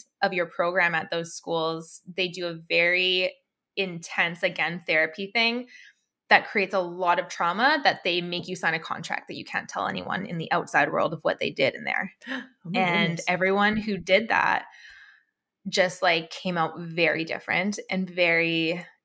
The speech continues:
Speaker 1: like, traumatized.
Speaker 2: Mm.
Speaker 1: And so I'm very glad I got out before that.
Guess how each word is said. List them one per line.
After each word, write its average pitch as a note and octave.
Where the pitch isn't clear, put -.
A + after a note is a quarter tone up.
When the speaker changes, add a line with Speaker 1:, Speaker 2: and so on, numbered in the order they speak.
Speaker 1:
like, A3
traumatized. -
Speaker 2:
Mm. F#3+
Speaker 1:
And A#3
so G3
I'm F#3+
very B3+
glad G#3+
I G3+
got F#3
out F3
before F#3
that. E3+